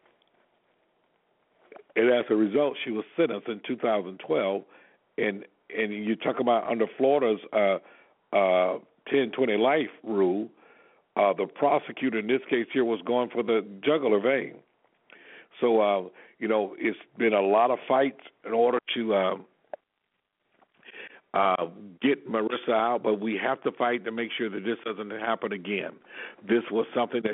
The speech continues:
should have never have happened. And you think about, here's a mother who basically have been kept from her children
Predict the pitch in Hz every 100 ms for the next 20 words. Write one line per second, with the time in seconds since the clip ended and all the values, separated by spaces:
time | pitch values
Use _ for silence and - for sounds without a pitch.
0 | - 120 120 98 107 110 117 139 113 92
1 | 92 92 90 107 - - - - 95 101
2 | 135 131 117 107 127 131 127 131 113 85
3 | 95 - - _ - 101 113 131 - 120
4 | 104 95 92 98 85 95 87 - 143 139
5 | - 127 117 104 - - 135 95 85 82